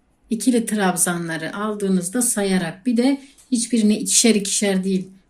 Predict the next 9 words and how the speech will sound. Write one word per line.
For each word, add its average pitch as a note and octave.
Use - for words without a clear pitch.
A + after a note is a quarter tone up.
her B3+
birine A3+
birer A3
tane F3+
batarak D3+
yaparsanız A3
zaten G3+
denk G3+
gelir, G3+